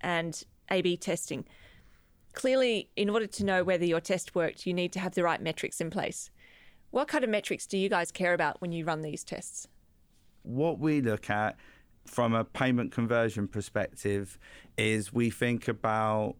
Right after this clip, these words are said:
Speaker 2: progressive days until first-time payer conversion, if you will, um, because obviously we want to get people into that reoccurring rolling subscription and then communicate all the stuff that's great within game. From a retention perspective, I think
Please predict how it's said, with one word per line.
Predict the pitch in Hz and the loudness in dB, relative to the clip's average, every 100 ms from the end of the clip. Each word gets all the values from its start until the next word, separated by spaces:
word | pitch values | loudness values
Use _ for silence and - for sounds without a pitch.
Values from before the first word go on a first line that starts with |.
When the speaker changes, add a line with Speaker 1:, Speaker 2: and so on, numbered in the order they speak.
| - | -10
Speaker 2:
progressive | - 107 131 123 123 110 | -4 0 2 2 -2 0
days | 113 107 107 | 2 4 2
until | 107 104 - 110 107 104 104 101 - - - | 0 -2 0 2 4 2 0 -2 -10 -20 -20
first-time | - 117 110 - 107 | -4 0 0 0 -2
payer | - 101 | 0 0
conversion, | 95 98 92 90 90 92 | 0 -2 -2 -2 -2 -4
if | 92 | -4
you | 98 98 | -4 -2
will, | 95 87 - - | -2 -2 -6 -4
um, | 98 98 98 98 - - - | 0 0 0 -2 -6 -20 -8
because | 117 - 113 113 | -6 0 0 2
obviously | 113 113 - 107 | 0 -2 0 0
we | 107 | 2
want | 104 107 - | 2 0 -2
to | |
get | 104 - | -4 -2
people | 107 104 101 | -2 -2 0
into | 101 98 95 | -2 -2 -2
that | 98 - | -2 0
reoccurring | 107 101 95 104 101 101 98 | 0 0 0 0 0 0 0
rolling | 98 98 95 | 0 0 -4
subscription | 98 - 143 - - 110 107 - - - - | -8 -2 -2 -2 -2 -2 -2 -4 -16 -16 -2
and | 101 98 | 0 2
then | 98 | 0
communicate | - 107 104 - 101 | 0 0 0 0 -2
all | - | -2
the | 101 | -4
stuff | - - - | -4 -6 -6
that's | - | -8
great | - 101 - | -2 -2 -2
within | 98 98 | -2 0
game. | 107 104 98 - - - - - | 2 2 2 -2 -6 -18 -20 -18
From | - 135 139 | -6 0 2
a | 131 | 2
retention | 131 127 143 147 - 131 | 0 0 0 0 0 0
perspective, | 120 113 - 110 - 104 101 | 0 -4 -2 -4 -2 -2 0
I | 104 | 0
think | - 110 - | 0 0 0